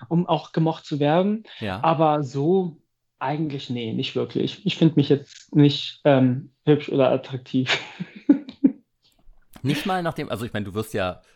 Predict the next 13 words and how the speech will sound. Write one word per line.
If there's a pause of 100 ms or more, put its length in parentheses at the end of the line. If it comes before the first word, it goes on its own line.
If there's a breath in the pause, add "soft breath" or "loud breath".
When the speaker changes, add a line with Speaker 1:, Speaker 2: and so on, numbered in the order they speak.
Speaker 2:
schon
ein,
zwei
ganz
nette
Nachrichten
gelegentlich
bekommen
über
die
Social-Media-Accounts
zum
Beispiel.